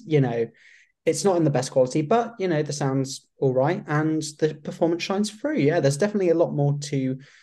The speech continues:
um, get your teeth into than Country, which is, I think, if anyone listened to our last episode or has seen Country, is quite a sparse film. Whereas this at least has a huge, iconic musician to play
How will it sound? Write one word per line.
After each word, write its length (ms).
um, 560
get 120
your 100
teeth 240
into 380
than 420
Country, 380
which 220
is, 280
I 100
think, 360
if 100
anyone 280
listened 240
to 100
our 80
last 260
episode 300
or 140
has 120
seen 220
Country, 520
is 120
quite 220
a 20
sparse 400
film. 340
Whereas 260
this 180
at 140
least 300
has 340
a 280
huge, 720
iconic 640
musician 720
to 340
play 420